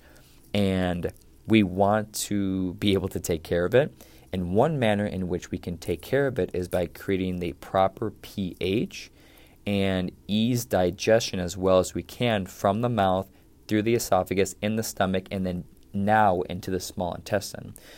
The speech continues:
So as you can see, and you can probably have guessed, I'm trying to help show you that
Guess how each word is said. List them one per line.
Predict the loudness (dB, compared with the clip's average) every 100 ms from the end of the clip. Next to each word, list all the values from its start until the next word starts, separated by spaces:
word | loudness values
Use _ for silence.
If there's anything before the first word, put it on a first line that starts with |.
| -16 -2
So | 8
as | 8 8
you | 2
can | -2 -4
see, | -4 -2 0 0
and | 0
you |
can | -2 -4
probably | 0 2 4
have | 4 2
guessed, | 4 4 4
I'm | -2 -6
trying | -8 -6 -6
to | -6
help | 2 2 2 -2 -20 -20 -20 -20 -20 _ -20 -20
show | -12 -8 0 4 4
you | 4 2
that | 4 4